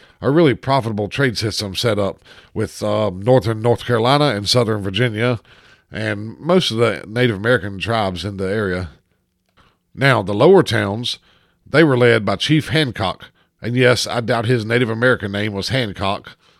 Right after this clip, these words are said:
um, but that's all I could really find on, on his name, Chief Hancock. Well, Chief Hancock and his people, they lived on the lower Neuse River and Katechna Creek. Now, Katechna Creek is now,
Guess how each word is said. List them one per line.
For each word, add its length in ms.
um, 400
but 140
that's 220
all 120
I 80
could 120
really 220
find 340
on, 320
on 140
his 200
name, 320
Chief 400
Hancock. 540
Well, 200
Chief 260
Hancock 680
and 120
his 220
people, 440
they 120
lived 280
on 120
the 80
lower 360
Neuse 320
River 340
and 160
Katechna 640
Creek. 440
Now, 300
Katechna 600
Creek 500
is 200
now, 460